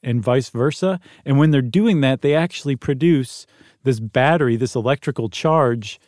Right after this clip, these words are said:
across your cell that helps conduct electricity throughout your muscles. So yeah, you wanna have these minerals in, like, good amounts.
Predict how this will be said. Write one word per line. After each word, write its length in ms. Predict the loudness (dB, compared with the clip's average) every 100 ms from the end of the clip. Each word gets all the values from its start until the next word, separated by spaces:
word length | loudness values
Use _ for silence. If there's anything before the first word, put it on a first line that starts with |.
| _
across 400 | -8 0 0 0
your 80 | -8
cell 480 | -4 0 0 0 -4 _ _
that 140 | -4
helps 260 | 0 -2 -2
conduct 680 | -4 -4 2 0 0 -8 -20 _ _ -2
electricity 800 | 0 -2 -8 -4 -2 -2 -2 -2
throughout 420 | -2 0 0 -2
your 120 | -4
muscles. 560 | 0 -2 -2 -12 -12 -20 -20 -20
So 220 | 0 2
yeah, 200 | 4 4
you 200 | 2 2
wanna 240 | 0 0 0
have 180 | -2 -2
these 160 | -2
minerals 480 | -2 0 2 0 0
in, 100 | -2
like, 300 | -2 -4 -10 _ _ _ _ -14 -12 0
good 160 | 2
amounts. 640 | 2 2 0 -2 -6 -20